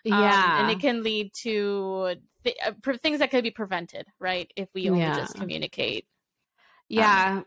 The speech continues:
Speaker 1: Um,
Speaker 2: Well, I definitely think if people don't communicate, the, communicate, the most harm that you're doing is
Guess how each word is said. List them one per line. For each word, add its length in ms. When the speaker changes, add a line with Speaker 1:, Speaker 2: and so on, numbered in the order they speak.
Speaker 1:
Um, 80
Speaker 2:
Well, 120
I 60
definitely 320
think 240
if 320
people 400
don't 240
communicate, 380
the, 100
communicate, 440
the 60
most 720
harm 300
that 180
you're 160
doing 400
is 140